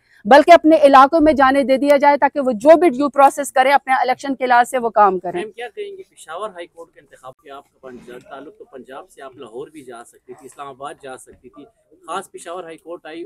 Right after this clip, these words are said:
Speaker 2: और इतने अरसे बाद आप मंजर आम पर आई हैं।
Speaker 1: देखिए,
Speaker 2: इलेक्शन
Speaker 1: अम,
Speaker 2: क्या वजह है?
Speaker 1: देखिए, नौ महीने से, नौ महीने से जो है मैं, अम, हर, मेरे घर को तोड़ा गया डेरा गाजी खान के अंदर।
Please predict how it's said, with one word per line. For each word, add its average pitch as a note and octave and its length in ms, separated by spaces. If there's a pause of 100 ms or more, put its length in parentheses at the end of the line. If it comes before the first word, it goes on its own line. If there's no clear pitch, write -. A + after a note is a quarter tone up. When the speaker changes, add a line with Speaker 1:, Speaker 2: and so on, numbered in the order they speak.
Speaker 2:
और E3+ 220
इतने A3 260
अरसे G3 320
बाद F#3+ 200
आप E3+ 220
मंजर C3+ 380
आम A#2+ 120
पर A#2 220
आई - 140
हैं। - 80 (280)
Speaker 1:
देखिए, F#4 360
Speaker 2:
इलेक्शन C#4+ 300
Speaker 1:
अम, C#4+ 160
Speaker 2:
क्या C4 160
वजह B2+ 220
है? G#2 120 (240)
Speaker 1:
देखिए, F4 360 (100)
नौ C#4+ 360
महीने D#4+ 420
से, D4 460
नौ C4+ 220
महीने D4+ 340
से C4+ 160
जो C4 120
है B3+ 380
मैं, B3+ 540
अम, A3 440 (380)
हर, D4 280 (100)
मेरे C4+ 260
घर B3 220
को D4+ 160
तोड़ा C#4+ 320
गया C4+ 220
डेरा C4 220
गाजी B3 240
खान A#3+ 280
के A#3+ 80
अंदर। A#3 300